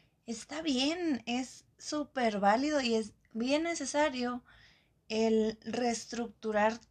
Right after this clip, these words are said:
pues, quizá no todas nuestras creencias, pero sí es momento de decir un alto a todo,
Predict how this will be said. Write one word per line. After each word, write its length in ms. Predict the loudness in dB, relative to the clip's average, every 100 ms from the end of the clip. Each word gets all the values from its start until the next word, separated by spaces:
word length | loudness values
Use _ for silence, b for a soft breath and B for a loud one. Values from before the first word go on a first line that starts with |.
| _ _ _ _
pues, 640 | -2 0 0 -4 -12 -18 _
quizá 380 | -10 0 4 4
no 140 | 2 2
todas 280 | 4 4 2
nuestras 400 | -6 -6 -8 -6
creencias, 960 | -4 -2 -2 -4 -6 -4 -2 0 -2 -4 -12 _ _ 2
pero 680 | 4 6 6 6 4 0 -6 b b b _ _
sí 320 | -8 0 2
es 140 | 4 4
momento 340 | 4 2 0 -6
de 80 | -8
decir 340 | -2 -4 -4 _ -6
un 240 | -2 2
alto 340 | 2 0 -2 -6
a 60 |
todo, 480 | -2 0 0 -2